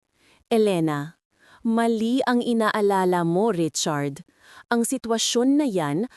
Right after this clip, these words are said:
ay ang bunga ng iyong pagtataksil." Richard's phone rings loudly. He checks it.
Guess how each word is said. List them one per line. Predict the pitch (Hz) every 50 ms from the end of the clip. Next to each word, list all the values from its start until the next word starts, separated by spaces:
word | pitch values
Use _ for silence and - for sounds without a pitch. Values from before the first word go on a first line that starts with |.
| - - - -
ay | 277 285 277 -
ang | 262 254 240 202
bunga | 175 190 226 247 285 285 254 196 165 160
ng | 165 170 180 202 -
iyong | 226 214 190 196 175 175
pagtataksil." | 165 - 202 185 - 226 208 - 220 - - - - - 220 247 277 233 156 139 139 143 147 - _ _ _ _ _ _ -
Richard's | 170 165 208 269 - - 294 254 190 -
phone | - - - 214 254 240 180 165 151 139
rings | 160 208 262 226 170 151 -
loudly. | 165 160 160 170 240 285 240 - - - - - - - _ _ _ _ _
He | - 247 202
checks | - - - 277 339 - - -
it. | 156 147 -